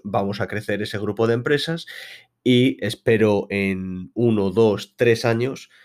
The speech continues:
vender el grupo de empresas por un múltiplo mucho más grande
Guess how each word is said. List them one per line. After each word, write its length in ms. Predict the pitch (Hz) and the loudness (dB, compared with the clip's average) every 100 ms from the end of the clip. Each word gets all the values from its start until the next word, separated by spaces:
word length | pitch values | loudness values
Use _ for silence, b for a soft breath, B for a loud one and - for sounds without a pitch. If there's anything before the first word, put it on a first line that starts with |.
| b b _ _ _ _ | b b _ _ _ _
vender 880 | 110 107 98 98 113 107 95 98 _ _ | -12 -8 -6 0 2 2 0 -8 _ _
el 180 | - 107 104 | -4 -2 2
grupo 440 | 123 123 120 107 | 4 6 4 4
de 100 | 120 | 4
empresas 600 | 117 139 131 131 147 156 | 2 2 0 0 -6 -8
por 240 | - 101 | -8 -6
un 80 | 98 | -4
múltiplo 560 | 98 107 101 92 98 95 | -2 -2 -4 -8 -8 -8
mucho 320 | 95 98 104 | -8 -8 -6
más 160 | 98 107 | -6 -4
grande 580 | 107 107 98 95 90 | -4 -4 -4 -8 -12